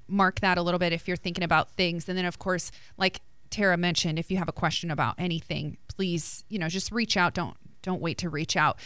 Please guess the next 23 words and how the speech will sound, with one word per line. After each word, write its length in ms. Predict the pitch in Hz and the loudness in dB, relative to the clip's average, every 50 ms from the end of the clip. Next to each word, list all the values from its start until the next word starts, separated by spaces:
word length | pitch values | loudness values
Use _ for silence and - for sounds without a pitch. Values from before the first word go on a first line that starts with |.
| - - - - | -16 -16 -14 -6
And 100 | - 185 | -2 0
then, 60 | 202 190 | 2 2
of 80 | 185 | 2
course, 240 | - 220 208 196 - | 2 2 2 2 2
you 60 | 226 | 0
can 140 | 202 208 190 | 0 0 4
follow 240 | - 196 180 175 165 | 6 6 6 6 6
them 100 | 170 170 | 2 0
on 100 | 160 165 | 0 -2
Facebook, 800 | - - 302 320 320 - - - - 285 277 277 269 262 262 | 0 4 4 4 4 4 2 2 4 6 6 8 6 4 2
find 260 | - - - 220 220 220 | 0 -2 -2 0 2 2
them 120 | 202 196 | 2 2
on 80 | 190 190 | 4 6
all 180 | 185 190 208 | 6 4 4
the 240 | 202 214 202 196 185 | 4 4 4 4 2
social 320 | 180 - - 214 208 - | 2 2 0 2 2 2
media 340 | 208 202 196 196 190 190 - - | 2 2 2 4 4 2 2 2
out, 260 | - 180 180 - - - - - - | 4 4 4 2 0 -6 -18 -10 -2
out, 240 | - 180 180 165 - | 2 2 2 2 2
uh, 180 | 175 175 156 151 | 0 0 0 2
platforms 540 | - - 208 185 - - 202 185 185 185 185 | 4 6 8 6 6 6 2 0 2 2 0
as 180 | 180 165 - | 0 -2 -2
well. 460 | 180 165 175 170 170 185 220 226 220 | 0 2 4 6 6 8 6 6 2